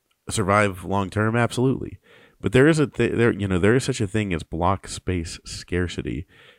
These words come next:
um, and you look at, so here I'm gonna look at, uh, Bitcoin mining calculator, Bitcoin mining calculator.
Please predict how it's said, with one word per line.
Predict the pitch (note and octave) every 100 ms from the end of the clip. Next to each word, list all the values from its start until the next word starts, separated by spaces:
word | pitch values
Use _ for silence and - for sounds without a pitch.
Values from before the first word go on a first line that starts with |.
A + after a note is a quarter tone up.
| _
um, | G2+ F2+ E2+ D#2+ D#2 D#2+ D2+ _ _ _ _ _ _ _ -
and | F#2+ F2+ F2 E2 E2 D#2 - _ _ _ _ _ _ _ _ _ _ _ _ _ _ - - - - _ _ _ _ _ _ _ _ _ _ _ _ _ _ _ _ _ _ _ -
you | B2 G#2+
look | A#2 B2
at, | A2 G#2 G2 - - - -
so | -
here | F#2+ F#2
I'm | F2
gonna | F#2+ F2
look | F2
at, | F2+ E2 D#2+ _
uh, | - E2 E2 E2 -
Bitcoin | G2 G2 F2+
mining | E2 D#2 D2+
calculator, | D2+ F2 - A1 A1 - B1 B1+ F#2+ - _ _ _ _ -
Bitcoin | E2+ - F#2+ F2+ F2 F2+ - _ _
mining | - - _ _ G#2+ A2+ _
calculator. | - - - - - - - -